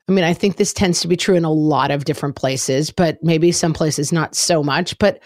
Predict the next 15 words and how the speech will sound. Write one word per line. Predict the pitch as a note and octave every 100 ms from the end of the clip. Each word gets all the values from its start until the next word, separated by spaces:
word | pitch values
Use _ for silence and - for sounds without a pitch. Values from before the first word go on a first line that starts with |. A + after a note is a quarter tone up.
| - - -
a | G#3+
lot | A3 C4+
of | C#4 A3
the | A3+
people | A3 A3 G3+ F#3 E3+
who | F3+
we | E3+ E3+ E3+
know | D#3+ D3+ D3 D3
play | - F3+ E3 D#3
very | D3+ D3 E3+ D#3+ D#3+
high | D#3+ D3+ D3
level | C#3+ C#3+ C#3
youth | C3+ C#3
sports. | - - C3+ B2+ D#3+ - -
And | E3 D#3+